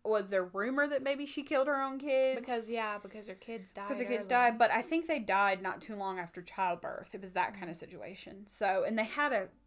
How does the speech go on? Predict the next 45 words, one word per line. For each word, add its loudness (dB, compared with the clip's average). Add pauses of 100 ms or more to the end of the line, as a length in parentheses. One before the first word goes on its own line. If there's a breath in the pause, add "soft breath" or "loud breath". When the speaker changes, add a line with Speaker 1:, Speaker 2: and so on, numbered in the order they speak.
Speaker 1:
<sighs> -16
eh, -10 (200)
I -4
don't -6
know. -10 (160)
Anyways, -8 (460 loud breath)
so 4 (140)
she 0
does 2
have 2
a -8
tombstone -2
though, 0
and -6
her -4
tombstone -4
is -10
bur-, -2
is, -6 (400 soft breath)
is -12
buried, -10 (400 loud breath)
is -4
in -6
a -6
Baptist -4
cemetery. -10 (400)
So -4
it's -6
like, -4 (300)
if -18
she -14
was -6
a -4
witch, -6
first -6
of -10
all, -2
why 0
didn't -6
y'all -8
burn -2
her -4
at -10
the -16
stake? -6